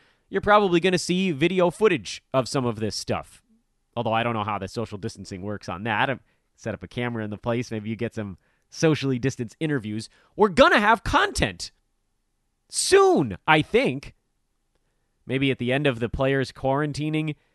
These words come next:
inside of their new bubble. Oh, man.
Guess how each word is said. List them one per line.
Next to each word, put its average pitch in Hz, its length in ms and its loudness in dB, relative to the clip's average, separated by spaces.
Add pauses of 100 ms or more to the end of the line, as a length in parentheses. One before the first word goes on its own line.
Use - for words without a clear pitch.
(220)
inside 151 600 0
of 143 160 -4
their 151 460 -2 (120)
new 165 220 0
bubble. 165 440 4 (3500)
Oh, 156 320 2
man. 143 520 0